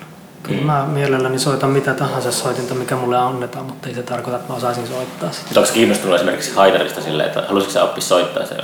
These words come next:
Speaker 2: Vai onko se vaan se levy?
Speaker 1: Öö, no lähtökohtaisesti ihan haluttais osata soittaa mitä vaan soitinta, mut,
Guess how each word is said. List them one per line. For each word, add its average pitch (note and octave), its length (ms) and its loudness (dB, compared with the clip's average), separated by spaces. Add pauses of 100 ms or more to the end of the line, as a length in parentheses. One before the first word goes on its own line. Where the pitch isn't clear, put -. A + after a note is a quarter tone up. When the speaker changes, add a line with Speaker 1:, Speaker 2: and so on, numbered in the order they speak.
(800)
Speaker 2:
Vai G2+ 180 6
onko - 120 0
se F#2+ 80 2
vaan E2+ 120 4
se F#2 120 2
levy? E3+ 120 6
Speaker 1:
Öö, E3 340 8 (1900)
no D#3+ 200 6
lähtökohtaisesti C#3 840 2
ihan B2 160 2
haluttais C3 460 -4
osata C3 240 -2
soittaa C#3 460 0
mitä C#3 260 2
vaan D3 220 6
soitinta, B2 460 -2
mut, B2 240 -8